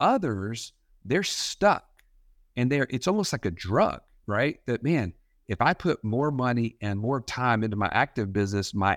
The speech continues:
active income will increase and that's a win for me." But I'm gonna just kind of fair warn you, greater income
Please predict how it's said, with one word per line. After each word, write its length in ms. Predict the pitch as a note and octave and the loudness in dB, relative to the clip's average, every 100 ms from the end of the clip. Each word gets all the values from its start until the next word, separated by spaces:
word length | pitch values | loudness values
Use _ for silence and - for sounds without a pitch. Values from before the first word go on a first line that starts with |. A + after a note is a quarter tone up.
| - | 2
active 440 | A#2+ D3 - A2 - | 0 0 -4 -4 -2
income 520 | C3+ F#3+ F3 B2 G#2 | -2 0 -2 0 0
will 220 | G2+ A2 - | 2 0 0
increase 680 | A2+ G#2+ - B2+ A2+ G#2+ - | 0 0 0 0 0 -2 -6
and 180 | G2+ G2+ | -4 0
that's 240 | B2+ - | 0 0
a 120 | G#2 | -4
win 320 | F#2+ A#2+ E3 D#3 | -2 0 0 -2
for 180 | - | -6
me." 220 | F#2 - - _ _ _ _ _ | -8 -10 -14 _ _ _ _ _
But 100 | G2+ | 0
I'm 140 | A2 A3 | 2 4
gonna 160 | G#3+ | 0
just 260 | C#3+ C3+ - _ _ _ _ | -2 -6 -8 _ _ _ _
kind 180 | - C3+ | -2 0
of 100 | G#2 | -2
fair 460 | - D3+ D#3+ E3 D3 | -2 0 2 2 0
warn 420 | B2 C#3+ D#3+ C3 | -2 0 2 0
you, 380 | G2 F2+ F#2 - _ _ _ _ _ _ _ _ _ _ - | 0 -4 -6 -10 _ _ _ _ _ _ _ _ _ _ -6
greater 540 | G#2+ B2+ G3+ G3 E3 - | 2 4 4 2 -2 -4
income 680 | - D#3+ E3 - G2+ F2 F#2 | 0 2 2 -2 -4 -4 -8